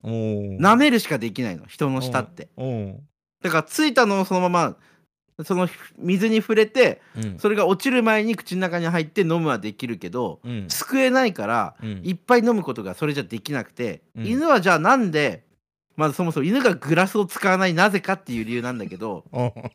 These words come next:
Speaker 2: 犬はそもそも舌が
Speaker 1: うん。
Speaker 2: 人間と構造が違くて、
Speaker 1: うん。
Speaker 2: 水を飲むときに、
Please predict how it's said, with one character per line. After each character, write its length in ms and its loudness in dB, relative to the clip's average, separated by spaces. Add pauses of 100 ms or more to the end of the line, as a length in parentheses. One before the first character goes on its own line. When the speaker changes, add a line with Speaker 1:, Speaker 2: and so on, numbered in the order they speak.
(100)
Speaker 2:
犬 220 -2
は 140 4
そ 160 2
も 120 4
そ 120 -2
も 100 -4
舌 260 2
が 320 2 (280)
Speaker 1:
う 100 -6
ん。 240 -6
Speaker 2:
人 220 -2
間 100 4
と 100 -2
構 240 2
造 120 4
が 60 4
違 280 -2
く 80 -12
て、 380 -2
Speaker 1:
う 100 -4
ん。 60 2 (240)
Speaker 2:
水 260 2
を 140 4
飲 120 4
む 80 0
と 120 -2
き 160 -8
に、 240 -4